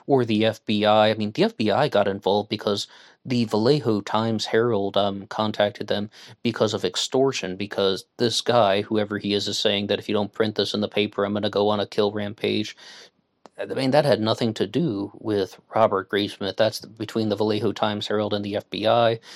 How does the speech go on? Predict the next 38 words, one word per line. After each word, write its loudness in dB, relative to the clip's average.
The 2
people -2
who -2
are 0
looking -2
into -2
any 0
Zodiac -4
Killer -2
suspect 0
wouldn't 4
get 2
their 2
orders 0
from 0
Robert 2
Graysmith, 0
or 6
the -2
San 2
Francisco 0
Chronicle. 0
Graysmith 0
isn't -6
running 0
the 0
newspaper. -4
As 2
I 2
said, 2
he 0
was 0
a -2
production -2
assistant -4
and -4
editorial -2
cartoonist. -4